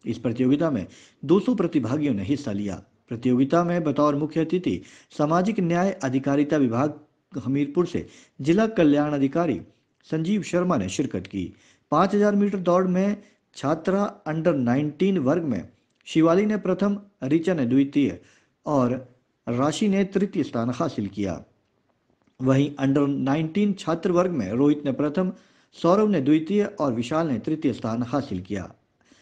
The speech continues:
under फिफ्टीन छात्रा वर्ग में तीन हजार मीटर दौड़ में शगुन ने प्रथम, रितिका ने द्वितीय और यशिका ने तृतीय स्थान हासिल किया। छात्र वर्ग में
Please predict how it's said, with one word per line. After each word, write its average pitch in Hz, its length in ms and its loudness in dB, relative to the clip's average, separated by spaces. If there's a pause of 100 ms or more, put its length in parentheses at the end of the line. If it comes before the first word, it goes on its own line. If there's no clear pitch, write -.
(240)
under 185 220 2 (320)
फिफ्टीन 214 480 0 (400)
छात्रा 160 340 0
वर्ग 185 240 4
में 101 260 -4 (120)
तीन 185 180 0
हजार 180 360 0
मीटर 160 280 0
दौड़ 151 240 2
में 110 180 -4
शगुन 139 400 -2
ने 131 100 0
प्रथम, 156 400 -2 (580)
रितिका 185 440 2
ने 208 200 2
द्वितीय 170 380 2
और 113 320 -2
यशिका 139 480 0
ने 180 100 0
तृतीय 170 460 0
स्थान 117 240 -2
हासिल 123 340 -2
किया। 95 260 -6 (440)
छात्र 120 320 0
वर्ग 147 240 2
में 147 260 -2